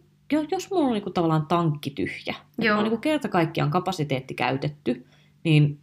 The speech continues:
Speaker 1: et nyt mä oon niinku oppinut, että mulla ei ole mitään asiaa lähteä silloin treenaamaan.
Speaker 2: Kyllä.
Speaker 1: Ja tää tulee pääsääntöisesti, että kun mä kuitenkin heitän paljon keikkaa, toki nyt vähemmän korona-aikana, mutta se on kuitenkin niinku osa, osa sitä meidän arkea.
Speaker 2: Mm-hmm.
Speaker 1: Et siinä on se, että me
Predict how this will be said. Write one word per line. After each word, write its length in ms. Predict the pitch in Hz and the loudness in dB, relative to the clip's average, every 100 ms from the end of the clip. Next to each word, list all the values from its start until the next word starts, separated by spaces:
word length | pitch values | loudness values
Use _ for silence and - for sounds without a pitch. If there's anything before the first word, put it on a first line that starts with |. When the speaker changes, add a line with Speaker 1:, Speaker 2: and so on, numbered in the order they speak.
| _ | _
Speaker 1:
et 100 | 160 | -2
nyt 160 | 202 208 | 0 0
mä 80 | 202 | 2
oon 80 | |
niinku 180 | 160 147 | 2 2
oppinut, 300 | 139 143 139 | 0 0 -2
että 100 | 135 | 0
mulla 120 | 151 | 4
ei 40 | 143 | 4
ole 40 | |
mitään 260 | 143 147 131 | 4 4 2
asiaa 300 | 139 143 120 | 0 -2 -2
lähteä 280 | 147 - 151 | -2 -4 -6
silloin 320 | - 156 - | -4 -6 -6
treenaamaan. 500 | - - - - 247 294 247 | -8 -8 -8 -4 0 2 2
Speaker 2:
Kyllä. 160 | 233 - _ _ _ - | 0 -4 _ _ _ -6
Speaker 1:
Ja 60 | 156 | 4
tää 140 | 180 | 4
tulee 420 | 208 262 214 - - | 6 4 4 0 0
pääsääntöisesti, 720 | 214 226 240 208 180 - - | 2 2 2 -2 -2 -4 0
että 120 | 156 | 0
kun 60 | 175 | 0
mä 40 | 190 | 0
kuitenkin 340 | 285 277 220 | 2 0 2
heitän 320 | 175 151 143 | 4 6 4
paljon 260 | 143 127 135 | 2 -2 -4
keikkaa, 680 | - 147 - - 208 247 - | -2 -4 -4 -2 0 0 -2
toki 200 | 160 202 | -4 -2
nyt 160 | 208 143 | -2 0
vähemmän 280 | 135 - | 0 -2
korona-aikana, 720 | - 208 214 185 156 151 151 139 | -2 0 2 2 2 2 2 0
mutta 320 | 147 151 151 - - - | -2 2 0 0 -14 -8
se 120 | - | -4
on 80 | 285 | 0
kuitenkin 360 | 320 262 202 | 2 4 2
niinku 200 | 185 165 170 147 - - | 2 2 2 2 -2 -2
osa, 300 | 180 190 - | 2 2 2
osa 240 | 233 285 | 2 2
sitä 200 | 240 190 | 2 2
meidän 340 | 165 156 139 - | 4 4 4 2
arkea. 520 | 127 - - - 110 - | -2 -4 -6 -4 -4 -2
Speaker 2:
Mm-hmm. 360 | 220 208 226 359 - | -2 0 0 -2 0
Speaker 1:
Et 140 | 151 | 0
siinä 240 | 147 165 160 | 4 4 4
on 180 | 208 202 | 4 4
se, 120 | 160 | 2
että 180 | 147 151 | 4 4
me 160 | 147 | 2